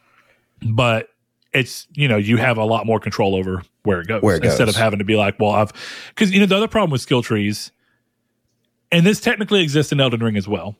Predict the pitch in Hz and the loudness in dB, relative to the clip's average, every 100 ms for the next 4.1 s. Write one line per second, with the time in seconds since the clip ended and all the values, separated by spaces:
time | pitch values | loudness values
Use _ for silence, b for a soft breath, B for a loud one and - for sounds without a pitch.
0 | _ 139 127 120 110 107 92 - 95 135 | _ 0 2 2 0 -2 -4 -8 -12 -14
1 | - _ _ _ _ _ _ _ _ - | -20 _ _ _ _ _ _ _ _ 0
2 | 139 127 120 - 127 117 101 98 92 - | 2 4 2 2 2 2 2 0 -6 -20
3 | _ _ - - 143 - - 87 - - | _ _ -12 -2 -2 -2 -6 -8 -10 -14